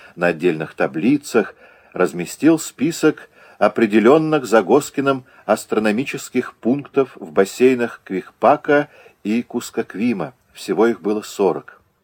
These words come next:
Затем шла таблица с подсчетом количества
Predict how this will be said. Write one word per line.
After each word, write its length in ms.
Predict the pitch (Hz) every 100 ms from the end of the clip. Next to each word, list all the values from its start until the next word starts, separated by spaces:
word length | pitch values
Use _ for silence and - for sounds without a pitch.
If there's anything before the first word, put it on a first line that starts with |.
| _ _ - - -
Затем 380 | 101 - 170
шла 240 | 160 143 156
таблица 680 | 156 127 143 165 - 151
с 100 | 147
подсчетом 600 | - 131 - 143 151 147
количества 640 | - 120 143 - - 139 135